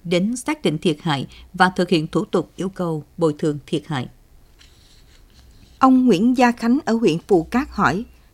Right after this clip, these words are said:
Speaker 2: khi doanh nghiệp thực hiện sắp xếp lại, lao động dôi dư như được hưởng chính sách gì theo quy định mới nhất? Vấn đề ông hỏi,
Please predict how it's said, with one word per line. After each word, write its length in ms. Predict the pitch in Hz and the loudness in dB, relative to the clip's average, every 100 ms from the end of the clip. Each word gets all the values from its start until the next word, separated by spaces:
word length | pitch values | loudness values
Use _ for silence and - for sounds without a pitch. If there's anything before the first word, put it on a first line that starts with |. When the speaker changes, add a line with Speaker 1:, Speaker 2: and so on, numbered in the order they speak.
| _ | _
Speaker 2:
khi 160 | 294 247 | -2 0
doanh 140 | 285 | 2
nghiệp 160 | 254 208 190 190 | 4 4 2 0
thực 160 | 202 | -2
hiện 240 | - 165 165 | 0 -2 -2
sắp 280 | - 277 - | -4 -6 -4
xếp 240 | 330 339 | -4 0
lại, 280 | 202 143 - - - | 0 0 -4 -14 -6
lao 180 | 208 202 | -2 0
động 300 | 185 151 165 | 0 -2 2
dôi 180 | 214 202 | 4 6
dư 220 | 202 208 196 - - | 6 6 4 -6 -6
như 380 | 202 208 202 202 | 0 4 4 4
được 240 | 190 180 | 4 2
hưởng 200 | - 160 | 2 -2
chính 180 | 175 254 | 0 -2
sách 240 | - 339 196 | -2 -4 2
gì 240 | 190 160 - _ _ _ | 2 2 -2 _ _ _
theo 200 | 220 208 | -4 -2
quy 140 | 196 196 | 0 0
định 220 | 151 170 | 2 0
mới 120 | 214 | 2
nhất? 200 | 240 311 - _ _ _ _ _ _ _ - - _ _ _ _ 185 | 2 0 -8 _ _ _ _ _ _ _ -20 -20 _ _ _ _ 2
Vấn 140 | 254 | 4
đề 140 | 320 190 | 4 2
ông 140 | 220 | 0
hỏi, 320 | 202 160 190 | -2 -2 -2